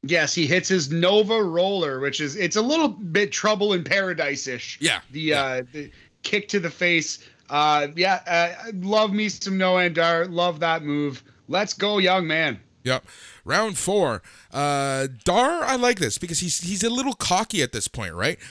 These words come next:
Speaker 2: But he also knows that he needs to stay on top of Bate.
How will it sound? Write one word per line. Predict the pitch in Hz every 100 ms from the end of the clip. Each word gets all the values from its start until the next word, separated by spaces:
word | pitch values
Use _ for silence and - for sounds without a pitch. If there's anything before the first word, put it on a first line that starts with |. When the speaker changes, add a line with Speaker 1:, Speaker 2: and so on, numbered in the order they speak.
| -
Speaker 2:
But | 170
he | 131 170 143
also | 156 160 165
knows | 135 151 135
that | 110
he | 107
needs | 113 123 -
to |
stay | 117 113 98
on | 98
top | - 85 85
of | 95 -
Bate. | 220 -